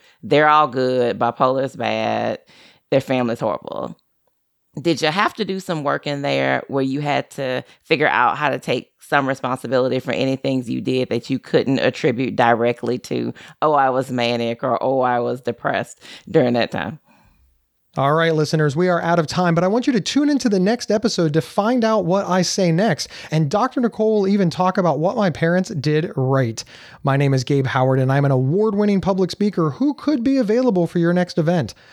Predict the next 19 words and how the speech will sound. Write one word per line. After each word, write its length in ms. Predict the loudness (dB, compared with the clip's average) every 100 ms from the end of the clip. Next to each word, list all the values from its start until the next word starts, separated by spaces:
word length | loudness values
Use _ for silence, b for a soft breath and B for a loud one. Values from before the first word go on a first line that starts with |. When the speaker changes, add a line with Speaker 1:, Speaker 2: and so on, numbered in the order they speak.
| B
Speaker 2:
I'm 100 | -2
also 240 | 0 2 2
the 160 | 2
author 300 | 2 2 2
of 100 | 0
Mental 300 | 0 0 0
Illness 340 | 0 0 0 0
is 100 | 0
an 100 | 2
Asshole 440 | 2 0 0 0
and 140 | 2 2
Other 200 | 2 2
Observations, 720 | 0 0 0 0 0 -2 -2 B B
which 300 | -2 -2 0
you 140 | -2
can 380 | -2 -2 0 0
get 160 | 2 0
on 200 | 2 2
Amazon. 560 | 2 2 0 0 -2